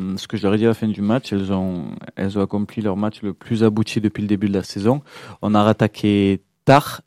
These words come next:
Euh, moi, j'ai repris, ça devait être aux alentours du vingt-cinq août. Il y a Cédric Bonal qui avait repris une semaine plus tôt pour proposer des séances aux filles.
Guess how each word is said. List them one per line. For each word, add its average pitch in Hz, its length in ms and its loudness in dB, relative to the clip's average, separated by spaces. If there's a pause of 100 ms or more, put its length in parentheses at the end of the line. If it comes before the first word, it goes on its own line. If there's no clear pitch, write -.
(120)
Euh, 92 600 0
moi, 98 260 2
j'ai 104 160 -2
repris, 110 560 2
ça 101 140 -2
devait 95 140 2
être - 180 -6
aux 98 100 0
alentours 98 300 0
du 101 100 -2
vingt-cinq 101 460 0
août. 151 260 0 (460)
Il 107 80 4
y - 20 6
a 101 80 6
Cédric 113 360 2
Bonal 113 320 6
qui - 120 -4
avait 101 300 4
repris 110 520 2
une 107 120 2
semaine 107 320 0
plus - 120 -16
tôt 113 160 4
pour 98 140 -10
proposer 104 380 0
des 98 100 0
séances 98 340 -2
aux 98 40 -2
filles. 131 280 0